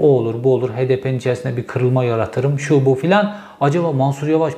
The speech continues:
benim açımdan daha mı mantıklı Kürt oylarını bölmek için?" Tayyip Erdoğan bunun bile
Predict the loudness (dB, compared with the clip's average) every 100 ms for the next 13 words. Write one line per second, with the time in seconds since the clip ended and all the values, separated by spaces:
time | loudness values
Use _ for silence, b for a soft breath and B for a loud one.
0 | -2 -2 -4 -6 -2 -2 0 0 2 2
1 | 0 -2 -6 -8 -8 -8 B B -2 0
2 | 2 0 0 0 -2 -2 -4 -2 -4 -4
3 | B -2 0 2 0 0 -2 0 4 4
4 | 4 2 -2 -6